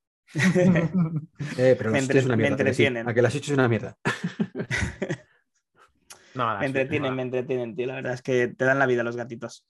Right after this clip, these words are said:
Speaker 1: Gatitos, perros, pájaros, X.
Speaker 4: Y tenemos la Series X, que vemos que está bien servido con consolas también. Menos mal que
Speaker 1: Bueno,
Speaker 3: Las cosas
Speaker 4: Apple
Speaker 3: X, las, las cosas
Speaker 1: esto
Speaker 3: X siempre han dado la vida.
Speaker 1: Esto,
Speaker 4: Ah.
Speaker 1: esto y el Game Pass, eso sí que da la vida.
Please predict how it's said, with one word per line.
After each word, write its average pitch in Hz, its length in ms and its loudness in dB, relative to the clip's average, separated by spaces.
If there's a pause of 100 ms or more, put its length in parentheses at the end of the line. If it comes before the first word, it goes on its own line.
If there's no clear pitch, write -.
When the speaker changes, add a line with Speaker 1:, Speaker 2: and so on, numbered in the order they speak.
Speaker 1:
Gatitos, 123 420 -4
perros, 117 520 -6 (200)
pájaros, 110 460 -4
X. - 420 -14 (240)
Speaker 4:
Y 123 120 -10
tenemos 123 460 -4
la 117 160 0
Series 127 440 -4
X, 165 440 -4
que 123 120 -6
vemos 127 220 -6
que 127 80 -10
está 123 240 -6
bien 123 640 -6
servido 120 600 -4
con 120 280 -4
consolas 120 520 -4
también. 143 580 -4 (260)
Menos 123 240 -4
mal 123 140 0
que - 120 -2
Speaker 1:
Bueno, 123 60 2
Speaker 3:
Las - 60 0
cosas 123 40 2
Speaker 4:
Apple 123 120 4
Speaker 3:
X, - 180 -6
las, 127 440 0
las 123 200 0
cosas 131 200 6
Speaker 1:
esto 139 160 6
Speaker 3:
X 127 100 2
siempre 131 240 6
han 117 80 6
dado 110 120 4
la 107 40 4
vida. 104 260 2 (500)
Speaker 1:
Esto, 135 300 2
Speaker 4:
Ah. 147 160 8
Speaker 1:
esto 143 220 -2
y 147 100 0
el 151 140 2
Game 139 240 -2
Pass, 135 500 -2
eso 131 360 -2
sí 127 140 -8
que 123 120 -8
da 107 80 -6
la 92 100 -8
vida. 92 240 -14